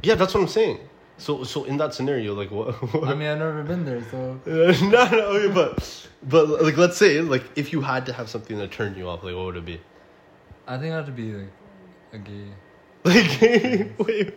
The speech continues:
Speaker 2: But at the
Speaker 1: like,
Speaker 2: same
Speaker 1: gay
Speaker 2: time, I don't
Speaker 1: people?
Speaker 2: know, like, what, what if, you know what would be so scary?
Speaker 1: What?
Speaker 2: If I tried to think of, like, a gay experience,
Speaker 1: Mm-hmm.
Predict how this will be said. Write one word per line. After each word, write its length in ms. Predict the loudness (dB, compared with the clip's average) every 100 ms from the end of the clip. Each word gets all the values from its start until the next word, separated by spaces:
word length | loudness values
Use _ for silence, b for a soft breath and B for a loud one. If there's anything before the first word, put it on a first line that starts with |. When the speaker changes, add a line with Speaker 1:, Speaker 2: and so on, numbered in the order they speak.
| -4
Speaker 2:
But 80 | -4
at 260 | -2 -2
the 60 | 2
Speaker 1:
like, 140 | 2
Speaker 2:
same 140 | 6 6
Speaker 1:
gay 40 |
Speaker 2:
time, 140 | 6 2
I 120 | 0
don't 80 | 0
Speaker 1:
people? 80 | 0
Speaker 2:
know, 100 | 0
like, 220 | -4 0
what, 180 | 0 0
what 60 | -2
if, 100 | -4
you 60 | -2
know 60 | -2
what 60 | -2
would 20 |
be 100 | -4
so 220 | -6 -8
scary? 360 | -6 -6 -6 -6
Speaker 1:
What? 340 | -4 -2 -2 -6
Speaker 2:
If 160 | -12 -8
I 60 | -6
tried 160 | -6
to 60 | -8
think 200 | -10 -8
of, 80 | -6
like, 140 | -6
a 60 | -8
gay 160 | -8
experience, 600 | -10 -12 -12 -10 -10 -14 -18 -6
Speaker 1:
Mm-hmm. 240 | -4 -4